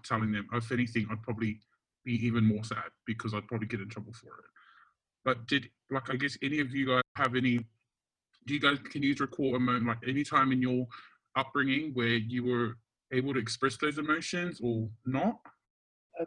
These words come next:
Speaker 2: think for me, um, we didn't necessarily say, like, mental health or I'm feeling depressed or something like that.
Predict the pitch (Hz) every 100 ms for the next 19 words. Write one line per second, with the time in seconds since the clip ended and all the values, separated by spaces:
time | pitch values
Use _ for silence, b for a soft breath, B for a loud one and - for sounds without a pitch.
0 | - 214 214 - 180 175 165 175 185 175
1 | 170 196 226 - - 170 156 156 156 151
2 | - - _ _ _ _ _ 160 196 214
3 | 226 214 202 202 - 190 180 175 160 -
4 | 156 160 139 127 143 147 147 147 143 131
5 | 127 131 - 131 123 123 135 131 123 -
6 | - 123 127 - 120 - 120 113 - -